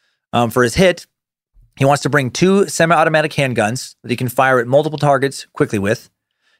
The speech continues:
He figures he's gonna have about three seconds to shoot Miroslav and his bodyguards before being shot at himself. He brings four guns to Moscow, two Beretta ninety-twos, two Glock seventeens,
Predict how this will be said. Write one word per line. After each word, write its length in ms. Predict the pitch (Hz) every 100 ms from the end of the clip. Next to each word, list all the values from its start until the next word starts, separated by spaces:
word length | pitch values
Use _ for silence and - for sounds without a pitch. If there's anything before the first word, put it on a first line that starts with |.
| _
He 60 | 117
figures 280 | 147 143
he's 120 | 131 127
gonna 160 | 143
have 120 | 139
about 220 | 135 123 -
three 160 | 185
seconds 400 | 165 170 156 127
to 60 | 104
shoot 180 | 127 113
Miroslav 520 | 117 107 120 113 120
and 40 |
his 100 | 110
bodyguards 520 | 113 131 123 113 110
before 220 | 113 110 104
being 180 | 127 123
shot 260 | - 127
at 100 | 123
himself. 500 | 117 - 101 110 - _ _ _ _ _ _
He 60 | 127
brings 180 | 120
four 260 | - - 190
guns 240 | 185 170 -
to 80 |
Moscow, 420 | 147 135 - 101 98
two 200 | - 196
Beretta 280 | 196 180 170
ninety-twos, 640 | 160 156 147 147 139 -
two 240 | - 175
Glock 240 | 156 151 131
seventeens, 640 | - 131 120 120 110 104